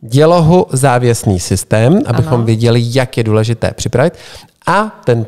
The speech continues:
Speaker 1: poslední, čtvrtý sval je vlastně bránice. Jak připravit bránici na těhotenství?
Speaker 2: No, naučit se správně dýchat. To tělo napřímit a naučit se pracovat s dechem tak, aby ten dech byl efektivní a zase nám vlastně pomohl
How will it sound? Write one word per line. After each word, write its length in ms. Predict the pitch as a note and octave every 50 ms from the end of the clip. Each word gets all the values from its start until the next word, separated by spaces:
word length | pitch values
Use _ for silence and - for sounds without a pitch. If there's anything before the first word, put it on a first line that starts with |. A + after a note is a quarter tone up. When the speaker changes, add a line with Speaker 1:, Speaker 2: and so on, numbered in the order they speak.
| -
Speaker 1:
poslední, 580 | - D3 F3 F3+ - - A3 A3 F#3+ F3+ F#3+ -
čtvrtý 500 | - - - D#3+ F3+ G3 - - C3+ A2+
sval 380 | - - - B2+ C3 D3 D#3+ D#3+ -
je 100 | C#3 A#2+
vlastně 340 | B2 C3 C3 - - D3+ D3
bránice. 640 | C3+ B2 A#2+ A2+ A2+ A#2+ B2 A#2+ A#2 - - G2 - _ _ _ _ _ _ _ _ - C#3+
Jak 200 | E3 G3+ - -
připravit 520 | - - D3+ - - - F#3+ F#3+ E3 B2+
bránici 600 | A#2+ A2 A#2 A2 A2+ C3+ C#3+ D3 C#3+ - - D3+
na 140 | C#3 C3+ C3
těhotenství? 880 | - - - - A#2+ A2 A#2 A2+ - G2+ F2+ E2+ - - - - - - _ _ _ _ _ _ _ _ _ _ _ _ _ _ _ _ _ _ _ _ _ _ _ _ - - _ _ _ _ _ _ _ _ _ _ _ -
Speaker 2:
No, 160 | G#3+ G3+ G3
naučit 360 | F#3+ F#3 F3 - G3+ - A#3
se 80 | - B3
správně 420 | - - A3+ A3 A3 A3+ A#3+ B3
dýchat. 360 | A#3+ D4 E4 - - F3+ E3 - - - - - - -
To 100 | - G3+
tělo 200 | - B3 A#3+ A#3+
napřímit 720 | A3+ F#3+ - - - - F#3+ F#3+ F3+ G3 C4 F4+ - - - - - - - -
a 60 | - G3
naučit 340 | G3 G3 A3+ A3+ B3+ A#3
se 100 | - A#3+
pracovat 500 | A3+ - G3 G3 G3 - C4 A#3+ B3 A#3
s 60 | G3+ F3+
dechem 400 | G3+ F#3+ - - G#3+ A#3+ C4 C4
tak, 440 | - - F#3+ F3 F#3 A#3+ - - - _ - - - - -
aby 180 | F#3 F#3 F#3+
ten 160 | F#3+ A3+ A3 G#3
dech 140 | G#3 G#3
byl 160 | G#3 G#3 G3 - -
efektivní 800 | F#3 F3 - G#3+ F#3+ - - A3 G#3 G3+ A3 A3 A3+ A3+ A3+ A3+
a 80 | G#3+ G3
zase 220 | F#3+ F#3 - G#3+
nám 140 | G#3 G3 F#3+
vlastně 240 | F#3+ F3+ - G#3 G3
pomohl 500 | - - G3 G3 G#3 A3 G#3 G#3 G#3+